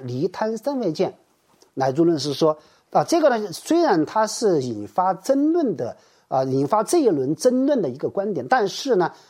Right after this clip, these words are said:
这个离贪三昧见，它的的确确也是实际情况。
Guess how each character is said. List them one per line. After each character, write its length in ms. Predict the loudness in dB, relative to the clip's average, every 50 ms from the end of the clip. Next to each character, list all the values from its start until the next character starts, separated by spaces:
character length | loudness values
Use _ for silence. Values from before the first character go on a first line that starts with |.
| _ _ _
这 140 | -4 0 2
个 80 | 2
离 220 | 2 2 0 0 0
贪 180 | 0 0 -2
三 200 | -2 -2 0 0
昧 160 | 0 0 0 0
见， 220 | 0 -2 -2 -2
它 120 | -6 -8 -8
的 180 | -6 -4 -6
的 120 | -4 -4 -4
确 180 | -2 -4 -2
确 120 | 0 0 -2
也 140 | -2 -4 -10
是 160 | -8 -8 -8
实 180 | -8 -8 -8
际 120 | -10 -10 -10
情 160 | -10 -10 -8
况。 180 | -8 -8 -8